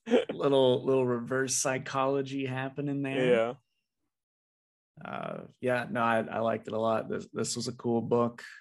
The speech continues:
Speaker 2: Um, I'm a little sad that Williamson's run is already over, but,
Speaker 1: Yeah.
Speaker 2: uh, then we know what's coming next, so <laughs> I'm also excited. <laughs>
Speaker 1: The main, my main downside for this issue is, like, last time we saw Abyss,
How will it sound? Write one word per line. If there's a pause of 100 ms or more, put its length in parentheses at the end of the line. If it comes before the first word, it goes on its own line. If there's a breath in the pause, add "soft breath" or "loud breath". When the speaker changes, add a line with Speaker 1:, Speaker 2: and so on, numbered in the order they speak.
(100)
Speaker 2:
Um, (920 soft breath)
I'm
a
little
sad
that
Williamson's
run
is
already
over, (160)
but,
Speaker 1:
Yeah.
Speaker 2:
uh,
then (420)
we
know
what's
coming
next,
so (440)
<laughs>
I'm
also
excited. (160)
<laughs>
Speaker 1:
The
main,
my
main
downside
for
this
issue (380)
is,
like,
last
time
we
saw
Abyss,